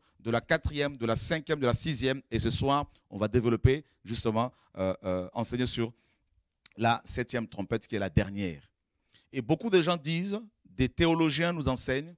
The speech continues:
que la dernière trompette dont Paul parle ici n'a rien à voir, selon eux, avec les sept trompettes d'Apocalypse. Mais, mes amis, vous qui connaissez le grec, vous voyez bien que le mot eschatos ici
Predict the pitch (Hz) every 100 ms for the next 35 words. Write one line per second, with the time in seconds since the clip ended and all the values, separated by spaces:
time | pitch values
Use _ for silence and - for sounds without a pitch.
0 | _ _ _ - 147 151 - _ _ -
1 | 123 120 185 180 165 - 131 147 110 135
2 | - 143 127 - 127 120 104 - 123 185
3 | _ _ _ 117 131 131 156 131 110 117
4 | 131 - 117 113 123 147 175 _ _ -
5 | 113 143 - 113 110 - 156 143 - -
6 | _ - 120 139 135 - - 101 101 107
7 | 104 107 - - _ _ _ - 104 113
8 | 117 113 117 117 _ _ _ _ _ _
9 | - 127 143 120 110 113 117 104 113 117
10 | - - _ _ - 113 123 139 131 113
11 | 113 127 127 110 - 113 - 127 110 -
12 | 101 123 110